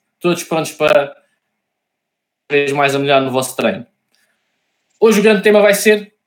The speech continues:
cardio e hipertrofia, ok? Devemos fazer antes, devemos fazer depois, devemos sequer fazê-lo no mesmo dia?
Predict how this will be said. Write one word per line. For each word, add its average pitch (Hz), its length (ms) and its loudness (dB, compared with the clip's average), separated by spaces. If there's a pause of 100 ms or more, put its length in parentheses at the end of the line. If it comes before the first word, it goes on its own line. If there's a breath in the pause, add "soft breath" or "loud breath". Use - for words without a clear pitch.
(100)
cardio 160 380 0
e 151 60 -2
hipertrofia, 135 720 -4
ok? 123 420 -6 (200 loud breath)
Devemos 160 220 -8
fazer 175 280 -2
antes, 131 340 0
devemos 123 220 -4
fazer 127 220 -4
depois, 127 680 -2 (580)
devemos 190 220 -2
sequer - 300 -4
fazê-lo 180 260 2
no 175 60 2
mesmo 170 200 0
dia? 202 400 0